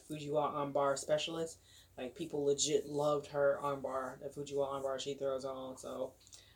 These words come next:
um, I know that's up there and making some dollars and cents. But watch for the Sweet Life of Zack and Cody shirts. That's all I'm saying.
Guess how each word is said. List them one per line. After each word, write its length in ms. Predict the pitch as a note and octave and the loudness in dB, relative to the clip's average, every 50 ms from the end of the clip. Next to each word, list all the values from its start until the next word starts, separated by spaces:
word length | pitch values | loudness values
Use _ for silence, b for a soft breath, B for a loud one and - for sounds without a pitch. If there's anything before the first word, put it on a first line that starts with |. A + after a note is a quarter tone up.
| b _ - | b _ -8
um, 240 | - C3 B2+ B2 B2 | -8 -6 -6 -6 -8
I 80 | C3+ | -6
know 120 | C#3+ C#3+ C3+ | -4 -2 -2
that's 360 | C3+ C3 C3 B2+ - - - - | -2 -2 -2 -4 -6 -8 -6 -6
up 200 | C3+ C3 - - | -6 -6 -2 0
there 160 | C#3 C#3 C3 | 0 0 0
and 320 | C3 C3 C3 C3+ C3+ C3+ | 0 -4 -4 -6 -6 -4
making 380 | C#3 C#3 C3+ C3+ C#3 C3+ C3+ B2+ | -4 -4 -4 -4 -6 -6 -6 -8
some 280 | - - C3+ C3 C3 C3 - - - - - _ - - - | -8 -8 -8 -10 -10 -12 -16 -20 -20 -20 -20 _ -20 -10 -4
dollars 440 | D3+ C#3 C3+ C#3 C#3+ C3+ C3 - - | -2 0 2 2 2 2 0 -4 -6
and 160 | C3+ C3+ C3 | -8 -8 -8
cents. 500 | - C#3 C#3+ C#3+ D3 - - - - - - - - - - - - - - B B B B B B B B B B B B B B - - - _ | -4 -2 -2 -2 -2 -4 -6 -8 -8 -8 -12 -20 -20 -20 -20 -20 -20 -20 -20 B B B B B B B B B B B B B B -20 -20 -6 _
But 240 | D#3 D3 - - - | 0 0 0 -2 -6
watch 260 | D3 D3+ E3 F3+ F#3 | -2 2 2 2 2
for 100 | - - | 0 -2
the 80 | E3 D#3+ | -2 -2
Sweet 240 | - - F3+ E3+ C#3 | -2 -2 -2 -2 0
Life 260 | D3+ D3+ D3+ D3+ - | 2 0 0 -2 -4
of 100 | D3+ C#3+ | -8 -4
Zack 260 | C#3+ D3 C3+ C3+ - _ | -2 -2 -2 -2 -6 _
and 100 | - D#3 | -10 -6
Cody 180 | D3 C#3 C3+ | -6 -4 -4
shirts. 220 | - - - - C#3+ | -6 -8 -8 -10 -10
That's 120 | C3+ - | -8 -8
all 140 | C#3 C3+ C3+ | -6 -8 -8
I'm 100 | C3+ C#3+ | -10 -12
saying. 260 | - - - - - | -16 -20 -20 -20 -20